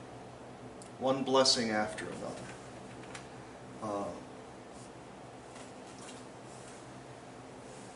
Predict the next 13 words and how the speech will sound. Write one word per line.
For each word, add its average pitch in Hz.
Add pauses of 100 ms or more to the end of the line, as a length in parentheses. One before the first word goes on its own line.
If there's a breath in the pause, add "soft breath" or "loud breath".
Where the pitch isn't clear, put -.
(220)
"The 151
law 202
was 202
given 196
through 180
Moses. 175
Grace 170
and 143
truth 180
came 165
through 143
Jesus 139
Christ." -